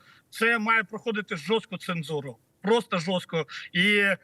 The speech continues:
такі номери взагалі не мають ні автори писати. Автори, можливо, там нічого не розуміють. І якщо автори написали, то актори, які... Будуть грати в цих номерах, вони так само мають говорити, що,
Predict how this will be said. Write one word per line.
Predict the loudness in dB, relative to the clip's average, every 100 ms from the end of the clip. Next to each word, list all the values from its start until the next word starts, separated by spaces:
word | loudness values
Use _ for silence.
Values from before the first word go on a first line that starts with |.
| _ -6
такі | -6 -2 -2
номери | 0 0 2 2 0
взагалі | -2 -2 -2 -2
не | -2
мають | 0 0 0 -4
ні | -4 -2 -2
автори | 2 2 2 -4 -4
писати. | -4 -8 0 0 0 0 -2 _ _ -2
Автори, | -2 0 -4
можливо, | -2 -2 -2 -2
там | -2 -2
нічого | -2 -2 -2
не | -2
розуміють. | -4 -2 -2 -2 -2
І | 0 0 -6 -16 -4
якщо | 0 0 0 0
автори | 0 -2 0 0
написали, | 0 -2 -2 0 0 2 -4
то | -4 -4 0
актори, | -2 0 2 2 2
які... | -2 -2 -2 -2 -2 -16 _ -8
Будуть | -2 0 0
грати | 2 0 0 -6
в |
цих | -6 -6 -4
номерах, | -4 2 2 2
вони | -2 -2
так | -2 -2
само | -2 -2
мають | 0 0 0 -4 -16 -4
говорити, | 0 2 2 -2
що, | -2 0 0